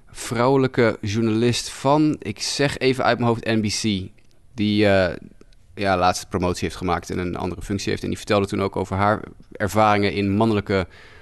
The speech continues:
sportomgevingen. En die heeft bijvoorbeeld weer altijd een heel positieve ervaring gehad in clubhouses met, met sporters.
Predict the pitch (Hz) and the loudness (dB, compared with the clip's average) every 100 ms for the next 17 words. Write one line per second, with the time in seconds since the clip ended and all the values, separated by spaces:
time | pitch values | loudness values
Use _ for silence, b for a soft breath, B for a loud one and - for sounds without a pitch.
0 | B - - 143 135 - 127 123 127 104 | B -12 0 2 2 2 2 4 2 2
1 | 98 123 143 113 107 104 107 101 107 107 | 0 2 4 2 2 0 0 2 2 4
2 | 110 113 107 110 113 - 117 104 120 107 | 4 2 0 2 2 4 2 4 0 0
3 | 98 98 95 95 95 95 92 64 98 - | 0 2 2 2 0 0 0 0 -4 0
4 | 107 98 95 92 92 - 90 90 - 95 | 2 4 2 0 -4 -4 -4 -4 -6 -6
5 | - - 95 120 | -6 -6 -6 -6